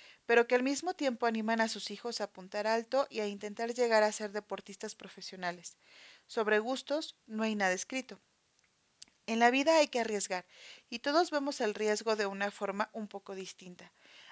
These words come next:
A lo largo de los años he llegado a la conclusión de que tendremos una alta probabilidad de alcanzar nuestros objetivos financieros familiares si invertimos dinero regularmente en un fondo indexado de bajo coste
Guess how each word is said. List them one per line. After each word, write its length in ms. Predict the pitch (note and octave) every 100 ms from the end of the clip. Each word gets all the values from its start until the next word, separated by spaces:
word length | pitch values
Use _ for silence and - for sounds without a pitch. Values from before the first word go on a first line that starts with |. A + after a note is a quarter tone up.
| -
A 100 | A#3
lo 100 | A#3+
largo 240 | C4+ D4+ G4+
de 100 | F4
los 240 | G#3 -
años 340 | G#3+ G#3 A#3 -
he 140 | A#3+
llegado 440 | A3+ A#3+ A3 G#3 A3
a 60 |
la 140 | G#3 G3+
conclusión 640 | G3+ G3 G3 - G3+ G#3+ - - - _
de 100 | A3+
que 80 | A#3
tendremos 540 | A#3+ B3 B3+ D4 F4
una 220 | D4+ C#4+ B3+
alta 220 | A#3+ B3+
probabilidad 640 | A3+ G3+ G3 G3 G3 G3+
de 60 | G#3
alcanzar 480 | G3+ G3 F#3+ G#3 G3+
nuestros 340 | G3+ G#3 F#3+
objetivos 540 | F#3+ G3 - G3+ G#3
financieros 580 | - B3 C4 B3+ A3 A3+
familiares 640 | - A#3 C4 C4+ A3+ A#3+ - - - -
si 160 | - B3+
invertimos 540 | A#3+ B3+ B3 C#4+ E4+
dinero 420 | D#4 A#3+ A3 A3 -
regularmente 840 | - G#3 G#3+ A3+ B3+ A#3+ A3 B3 -
en 160 | G#3+
un 100 | G3+
fondo 320 | G3+ G3+ G3 G3
indexado 580 | G3 G3 - G#3 G#3 -
de 80 | G3+
bajo 260 | F#3 -
coste 480 | G3+ G#3 G#3+ - B3